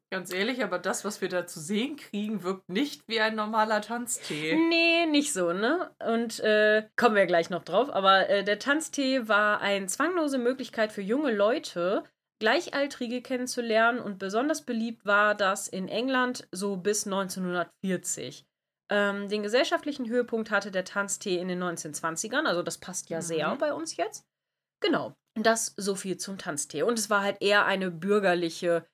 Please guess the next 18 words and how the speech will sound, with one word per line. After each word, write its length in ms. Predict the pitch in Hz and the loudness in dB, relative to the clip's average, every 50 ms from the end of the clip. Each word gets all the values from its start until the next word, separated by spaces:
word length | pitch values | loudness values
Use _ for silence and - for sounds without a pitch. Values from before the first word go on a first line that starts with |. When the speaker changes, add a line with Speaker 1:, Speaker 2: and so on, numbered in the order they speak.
| _ _ _ - | _ _ _ -6
Speaker 2:
Geschichte, 460 | 180 180 - - 190 185 - - 170 | -4 -4 -2 -4 -4 -4 0 2 2
also 220 | 170 170 175 170 | 2 2 2 -2
wirklich 320 | 185 180 185 180 170 - - | -4 -4 -4 -6 -8 0 0
was 180 | 175 180 - | 0 0 0
für 340 | - - 190 180 175 165 - _ _ _ _ _ - | -8 -6 -2 -2 -2 -2 -2 _ _ _ _ _ -2
Bürger 360 | 196 190 185 185 180 - - | 0 2 4 4 4 4 2
oder, 440 | 170 175 175 165 165 165 151 - _ _ - - | 0 0 0 0 0 0 -2 -4 _ _ -10 -2
ja, 200 | 175 165 156 147 | 0 0 2 2
lokale 760 | - 180 196 196 190 185 185 196 202 185 185 175 180 175 165 | 0 0 0 -2 -2 -2 -2 0 2 4 6 6 6 6 6
Ansässige, 760 | - 185 202 202 202 220 220 220 - 240 208 226 226 240 254 - _ _ _ _ _ _ - 190 | 4 2 0 2 0 0 0 0 -2 -2 2 4 4 4 2 -2 _ _ _ _ _ _ -2 0
ähm, 360 | 196 190 185 185 190 190 - | 2 2 2 2 0 -2 -2
und 220 | - 202 196 175 | -2 -2 -2 -2
weniger 480 | 180 185 185 185 185 170 160 170 170 160 | -2 -2 0 0 0 0 2 2 2 2
für 560 | - - 175 160 160 160 151 147 - - - - | 0 -2 0 2 4 4 4 4 2 0 -2 -2
Aristokraten 760 | 175 170 156 160 - - 165 - - 160 156 - - - - | -2 -2 -2 -4 -8 -8 -10 -8 -4 -4 -4 -4 -4 -8 -10
eher 180 | - 110 - | -6 -6 -6
gar 220 | - - 98 - - | -6 -8 -12 -12 -14
nicht. 240 | - - - _ | -16 -20 -20 _